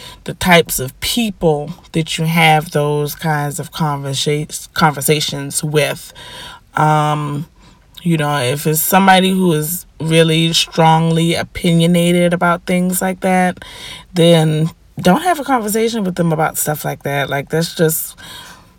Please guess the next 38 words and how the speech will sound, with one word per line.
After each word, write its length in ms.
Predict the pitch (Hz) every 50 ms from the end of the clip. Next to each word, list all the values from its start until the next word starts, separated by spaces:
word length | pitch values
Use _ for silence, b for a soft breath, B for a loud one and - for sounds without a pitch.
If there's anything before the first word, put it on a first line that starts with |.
| _ _ _ _ _ _ _ _ _ _ -
I 140 | - 156 160
mean, 300 | 156 160 151 143 135 - -
that's 200 | 156 165 170 -
just 160 | 185 175 -
gonna 200 | - 180 165 156
null 200 | 156 156 156 156
and 120 | 160 156 156
void 340 | 160 160 156 151 151 151
right 220 | 151 156 147 151 151
there. 220 | - 139 143 139 143
I 40 |
mean, 220 | 143 143 143 143 143
if 160 | 139 151 170
you 80 | 175 180
know 180 | 180 170 170
that 180 | 170 170 170 170
person 400 | - 180 170 170 170 180 170 165
is 300 | 156 151 151 151 - -
very 440 | - - 160 165 156 160 160 160 165
strongly 500 | - - 180 170 165 165 170 170 160 156
opinionated 720 | 160 - 190 180 175 170 170 170 165 165 160 165 170 160
about 380 | 165 - 160 156 156 156 - -
religion 640 | 156 156 160 160 160 160 170 - 170 165 165 160
and 220 | 165 160 151 151 156
politics, 840 | 175 170 165 165 165 165 165 - 180 180 170 165 - - - - B B B B B B B B B B B -
avoid 380 | - 156 160 170 180 185 190 196
that 180 | 185 175 165
conversation. 800 | 180 180 160 160 165 165 - 170 165 180 180 - - - - 143
Pick 220 | - - - 180 180
something 380 | - - 170 180 180 - -
else 300 | 165 160 170 160 165 - -
to 60 | 156
talk 320 | 156 180 170 170 170 -
about. 400 | 180 160 - 135 135 - - - B B B B B B B B -
That's 220 | - 180 185 185 -
what 120 | 196 180
I 120 | 170 175
do. 260 | 180 175 160 143 151